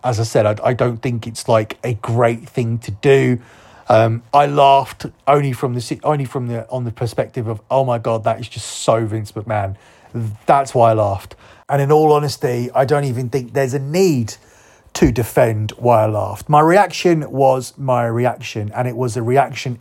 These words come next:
echoed by everyone I spoke to about it, and it was also a reaction echoed by many on the internet, as we saw a lot of memes and videos shared because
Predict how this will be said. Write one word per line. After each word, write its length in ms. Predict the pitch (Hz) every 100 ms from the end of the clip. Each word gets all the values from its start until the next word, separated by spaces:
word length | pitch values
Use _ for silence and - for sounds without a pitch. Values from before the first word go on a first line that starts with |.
| -
echoed 520 | 143 - 135 123 110
by 340 | 127 117 117 -
everyone 400 | 139 135 123 113
I 60 |
spoke 400 | 110 - 156 156
to 180 | - 170
about 300 | 156 156 156
it, 160 | 165 160 - - - -
and 160 | 170 160
it 20 |
was 140 | 170 170
also 280 | 190 -
a 100 | 160
reaction 580 | 147 143 127 123 143 123 -
echoed 600 | - - 127 123 117 -
by 400 | 123 113 113 117
many 640 | 127 139 156 143 127 120 120
on 300 | 127 123 117
the 160 | 117 127
internet, 440 | 131 - 131 123
as 160 | 117 107
we 120 | 117
saw 360 | - 117 113 110
a 40 |
lot 180 | 123 117
of 100 | 110
memes 720 | 123 135 127 123 123 120 113
and 220 | 117 107 - - - - 113
videos 480 | 147 131 123 117
shared 640 | 113 - 131 127 120 113 -
because 680 | 127 - 214 160 117 -